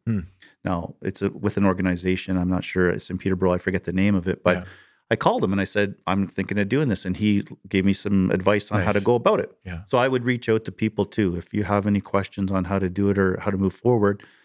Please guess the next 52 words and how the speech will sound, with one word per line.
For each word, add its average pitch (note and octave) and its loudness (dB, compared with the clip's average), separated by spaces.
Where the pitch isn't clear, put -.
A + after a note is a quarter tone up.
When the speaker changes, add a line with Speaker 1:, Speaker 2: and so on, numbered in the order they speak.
Speaker 2:
um, G2 0
look A2+ 0
for G#2 0
a F#2 2
mentor G2 2
or F#2+ 2
look G#2 -2
for G2+ 0
somebody G2+ 2
that's F2+ -2
Speaker 1:
Yeah. F#2+ -4
Speaker 2:
similar G2 2
in F2+ 0
business F#2 -4
to, - -20
to F#2 -8
move F#2+ 0
forward. F#2+ 0
But B2+ 8
I A#2+ 2
think E3+ 0
it's, D3 -2
the B2 4
number D3 4
one C3+ 2
thing A#2+ 0
is G#2+ -2
you G#2+ -4
gotta A2+ 4
have G#2 -2
a - -4
passion. G#2 -4
I G#2 0
would G#2 0
say G2+ 0
the G2+ -8
second A2 -4
thing G2+ 0
is G2 2
to - -6
make G2+ 2
sure G2+ 2
that G2+ 0
you F#2+ 2
have F#2+ -6
a, F2+ -6
a F2 0
mission G#2+ 2
as F2 -2
well. F#2+ 0
And, F2+ -4
and F#2+ 0